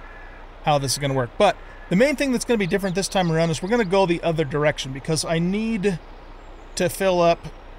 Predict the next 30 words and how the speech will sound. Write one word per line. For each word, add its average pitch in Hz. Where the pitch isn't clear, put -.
the 151
s-, 139
the 156
silo 180
on 160
the 139
left 147
this 202
time. 208
The 170
one 190
on 202
the 175
right 180
is 156
completely 180
full 175
of 139
silage. 143
However, 170
if 190
I, 185
if 180
I 180
go 254
the 240
same 233
direction 208
as 165
before, 160